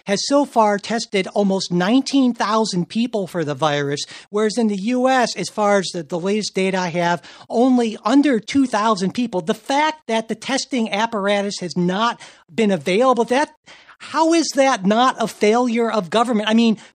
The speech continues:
protecting people in a pandemic is a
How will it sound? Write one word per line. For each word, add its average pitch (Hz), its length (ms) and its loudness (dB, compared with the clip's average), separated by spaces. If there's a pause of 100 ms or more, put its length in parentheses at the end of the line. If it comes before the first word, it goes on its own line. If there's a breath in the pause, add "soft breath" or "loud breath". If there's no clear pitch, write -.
protecting 262 580 0
people 254 420 -2
in 202 140 -2
a 185 60 2
pandemic 190 840 -2 (400)
is 233 180 -2
a 196 120 0